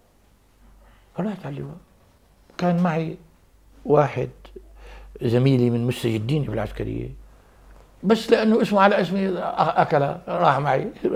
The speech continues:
بعته لآخر اسمه جواد حداد. <clears throat> ف-، آه، أخ-، رحنا على مسعدي. بمسعدي، آه، الحقيقة قال قائد اللواء: "زياد الحريري." فتنا زياد. نحن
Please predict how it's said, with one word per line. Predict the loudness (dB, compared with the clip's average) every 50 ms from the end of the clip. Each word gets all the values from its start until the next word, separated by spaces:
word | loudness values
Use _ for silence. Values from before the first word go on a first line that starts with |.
| -4 -4 0
بعته | 2 4 4 4 4 4 4
لآخر | 4 4 2 0 -2 -2 -2
اسمه | -2 -2 -2 2 4
جواد | 6 6 6 6
حداد. | 4 2 0 2 2 2 0 -4 -12 -20 -20 -20 -20 -20 -20 -20 -20 -20 -20 -16 4 8 8
<clears throat> | 10 10 8 4 0 -4 -10 -18 -20 -20 -20 -20 -20 _ -6
ف-، | 0 2
آه، | 2 4 4 2 0 -2 -4 -8 -12 -16 _ _ _ -8 -6 -4 -4 -4 -4 -8 -12 -20 _ _ _ _ _ _ _ -6
أخ-، | -6 -4 -4
رحنا | -4 -4 -4 -4 -6 -6
على | -6 -8 -10
مسعدي. | -10 -12 -12 -12 -10 -8
بمسعدي، | -6 -6 -6 -8 -8 -10 -10 -12 -12 -14 _ _ _ _ _ _ _ _ _ _ _ _ _ _ _ _ -14 -12
آه، | -10 -10 -10 -10 -12 -14 -14 -14
الحقيقة | -12 -10 -8 -6 -6 -6 -8 -8 -10 -12 -14 -16 -20 -20 -20 -20 -20 -18 -8 0 2
قال | 4 4 4 2 0 -4 -6 -6 -2
قائد | -2 -2 -2
اللواء: | -2 -4 -4 -4 -6 -6
"زياد | -6 -8 -8 -8
الحريري." | -10 -12 -14 -14 -16 -18 -20 -20 -20 -20 -20 -20 -20 -20 _ _ _ _ _ _ _ _ _ -16 -14 -12 -12 -12 -14 -18 -20 _ _ -6
فتنا | -6 -6 -6 -8 -10 -10
زياد. | -10 -10 -12 -12 -16 -14 -12
نحن | -10 -10 -8 -10 -10